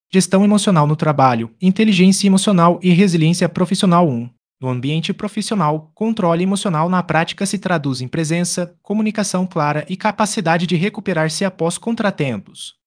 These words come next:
Dois. Aplicações concretas. Antes de dar feedback, pratique os três passos. Em crises,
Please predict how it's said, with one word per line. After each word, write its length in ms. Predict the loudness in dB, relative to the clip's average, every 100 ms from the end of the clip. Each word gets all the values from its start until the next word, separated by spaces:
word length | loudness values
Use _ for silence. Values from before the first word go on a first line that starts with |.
| _ 2
Dois. 420 | 2 2 -2 -10 _ _ -12
Aplicações 580 | -10 -6 -6 -4 -6 -6
concretas. 720 | -8 -4 -4 -4 -6 -10 -16 _
Antes 260 | -4 -2 -2
de 140 | -4
dar 240 | -2 -2 -4
feedback, 540 | -4 -4 -2 -2 -4 _
pratique 460 | -4 -4 -2 -4 -4
os 100 | -4
três 300 | -4 -4 -2
passos. 560 | 0 0 -2 -8 -12 -8
Em 80 | -8
crises, 560 | -4 -4 -4 -6 -10